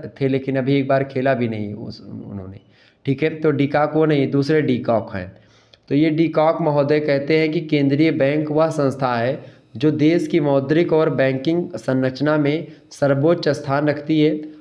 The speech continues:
और देश के श्रेष्ठ आर्थिक हित में सात का, मतलब कि उसके साथ कार्य संपादित करती है। तो एक प्रकार से ये क्या है? यही होती केंद्रीय बैंक या सेंट्रल बैंक जिसको आप बोलते हैं। ओके,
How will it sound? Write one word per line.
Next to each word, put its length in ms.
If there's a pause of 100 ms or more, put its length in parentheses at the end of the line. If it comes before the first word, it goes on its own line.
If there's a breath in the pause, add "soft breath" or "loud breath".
(140 loud breath)
और 180
देश 300
के 140
श्रेष्ठ 440
आर्थिक 600
हित 260
में 380 (220 loud breath)
सात 600
का, 280
मतलब 240
कि 80
उसके 220
साथ 380
कार्य 220
संपादित 520
करती 300
है। 100 (540 loud breath)
तो 40
एक 100
प्रकार 300
से 160
ये 140
क्या 220
है? 100
यही 260
होती 320
केंद्रीय 460
बैंक 340
या 80
सेंट्रल 520 (340 loud breath)
बैंक 280
जिसको 300
आप 100
बोलते 340
हैं। 260
ओके, 300